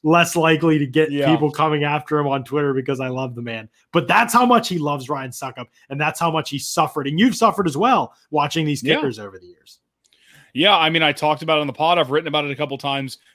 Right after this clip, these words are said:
Speaker 2: Extremely dubious record that the Bucs have had. Last year was the ninth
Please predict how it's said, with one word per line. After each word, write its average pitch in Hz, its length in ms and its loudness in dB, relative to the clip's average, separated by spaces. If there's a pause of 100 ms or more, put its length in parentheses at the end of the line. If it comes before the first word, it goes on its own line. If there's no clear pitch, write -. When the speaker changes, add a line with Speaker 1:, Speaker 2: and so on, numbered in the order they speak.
(260)
Speaker 2:
Extremely 196 720 -2
dubious 160 460 2
record 127 400 -4
that 127 80 -12
the 123 80 -10
Bucs 131 240 -4
have 160 100 -8
had. 120 320 -4 (380)
Last 143 340 2
year 175 140 2
was 143 240 2
the 139 160 0
ninth 135 520 -2